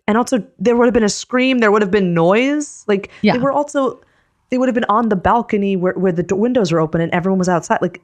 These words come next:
Speaker 2: Yeah.
Speaker 1: nothing about this makes sense.
Speaker 2: No. And then, like, Tasha,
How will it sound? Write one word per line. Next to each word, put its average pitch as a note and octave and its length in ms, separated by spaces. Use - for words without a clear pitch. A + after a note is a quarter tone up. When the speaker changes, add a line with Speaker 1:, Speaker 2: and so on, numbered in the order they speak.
Speaker 2:
Yeah. G#3+ 260
Speaker 1:
nothing A3+ 500
about F3+ 340
this F3+ 180
makes D#3+ 340
sense. - 320
Speaker 2:
No. F3 420
And A#3 180
then, B3 140
like, B3+ 260
Tasha, B3 280